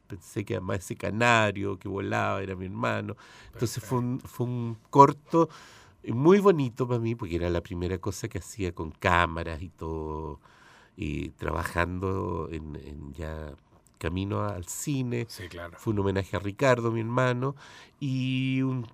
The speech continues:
Speaker 1: poco tiempo después hice Un ladrón y su mujer.
Speaker 2: Y antes y entre medio, o sea, después de La tarde mirando pájaros, eh, vino Pasos de baile con Ricardo Larraín.
Speaker 1: Claro, entre medio,
Speaker 2: Entre
Speaker 1: eh,
Speaker 2: medio.
Speaker 1: trabajábamos con Ricardo.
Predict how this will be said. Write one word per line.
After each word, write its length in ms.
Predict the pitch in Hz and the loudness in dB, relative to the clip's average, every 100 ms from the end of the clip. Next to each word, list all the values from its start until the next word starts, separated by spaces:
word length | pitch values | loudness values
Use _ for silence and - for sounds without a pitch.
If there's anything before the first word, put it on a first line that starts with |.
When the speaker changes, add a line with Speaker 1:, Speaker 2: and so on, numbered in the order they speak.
| _ | _
Speaker 1:
poco 240 | 151 135 127 | 2 4 2
tiempo 300 | 131 117 120 | 0 0 -2
después 240 | - 113 | 0 -2
hice 180 | 104 113 | -2 -4
Un 100 | 104 | 2
ladrón 300 | 98 90 87 | 4 4 2
y 40 | |
su 140 | 85 - | -2 -8
mujer. 320 | 69 - 69 - _ - - - - - _ _ | -12 -14 -20 -20 _ -20 -20 -20 -20 -20 _ _
Speaker 2:
Y 180 | 135 165 | 4 4
antes 440 | 208 196 247 180 | 4 0 -6 0
y 40 | |
entre 300 | 160 131 143 | -2 0 0
medio, 440 | 156 175 123 127 165 | 4 4 4 2 0
o 80 | 143 | -2
sea, 120 | 131 | -4
después 440 | 120 - 180 139 | -4 0 0 0
de 180 | 120 123 | 0 0
La 180 | 117 117 | 0 -2
tarde 300 | 113 117 113 | -2 -4 -2
mirando 440 | 117 113 113 113 | -4 -4 -4 -4
pájaros, 580 | 104 120 110 131 123 143 135 - - | -4 -6 -6 -6 -6 -8 -10 -20 -10
eh, 600 | 120 113 110 107 107 113 _ | -6 -4 -4 -4 -6 -10 _
vino 300 | 110 120 135 | -6 -2 -2
Pasos 260 | 131 131 135 | -2 -4 -4
de 80 | |
baile 280 | 135 143 151 | -2 -4 -4
con 120 | 151 | -6
Ricardo 300 | 147 143 147 | -8 -10 -8
Larraín. 360 | 175 202 220 82 - - _ _ | -8 -6 -8 -8 -14 -20 _ _
Speaker 1:
Claro, 300 | 135 135 92 | 8 10 8
entre 240 | 87 - | 2 -2
medio, 500 | 104 120 143 151 147 | 2 4 6 4 2
Speaker 2:
Entre 200 | 120 113 | 2 2
Speaker 1:
eh, 40 | 110 | 4
Speaker 2:
medio. 360 | 110 90 76 - - | 2 -4 -12 -12 -4
Speaker 1:
trabajábamos 600 | 123 117 117 127 127 127 | 4 6 6 6 4 2
con 180 | - 117 | -2 -4
Ricardo. 560 | 120 107 104 87 90 | -6 0 0 2 -2